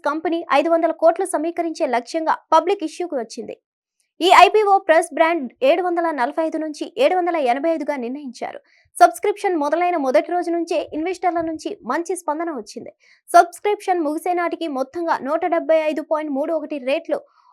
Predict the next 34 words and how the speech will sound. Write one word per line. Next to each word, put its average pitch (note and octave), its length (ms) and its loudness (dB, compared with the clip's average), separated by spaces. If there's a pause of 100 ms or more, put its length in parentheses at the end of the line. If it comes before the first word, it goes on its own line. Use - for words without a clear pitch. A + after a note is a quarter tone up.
ఓవర్ F4+ 320 6
సబ్స్క్రైబ్ D#4+ 500 -4 (100)
అయింది. A3+ 320 -8 (300)
ఈ E4 100 4 (120)
ఐపీఓలో G4+ 420 8
భాగంగా E4+ 420 4
రెండు D4 200 -2
వందల E4 200 0
యాభై C#4 340 0
కోట్లు E4 280 -2
విలువైన E4 400 0
తాజా D#4+ 340 2
షేర్లు D4+ 300 -4
జారీ B3+ 340 -2 (100)
చేయగా, D4 340 4 (360)
offer G#4+ 300 8
for F#4 200 6
sale D#4+ 320 0
కింద E4 220 -4 (140)
రెండు D4+ 200 2
వందల F4 200 2
యాభై C#4+ 240 0
కోట్లు E4 300 -2
విలువైన E4 420 -2
షేర్లను E4+ 380 -2
జారీ C4 340 -2 (100)
చేసింది. - 340 -8 (420)
యాంకర్ G4+ 420 6
ఇన్వెస్టర్ల F4 460 2
నుంచి F4 340 -2
నూట D4+ 220 -2
యాభై D#4+ 240 0
కోట్లు E4+ 340 -2
సమీకరించింది. C#4+ 840 -6